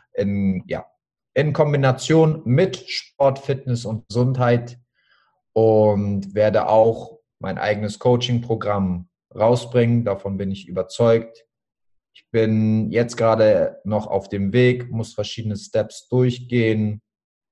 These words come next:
Wie gesagt, zum Beispiel jetzt gerade auch diese Session hilft mir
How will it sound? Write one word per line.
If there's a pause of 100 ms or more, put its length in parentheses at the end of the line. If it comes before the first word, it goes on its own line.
(220)
Wie
gesagt,
zum
Beispiel
jetzt
gerade
auch
diese
Session
hilft
mir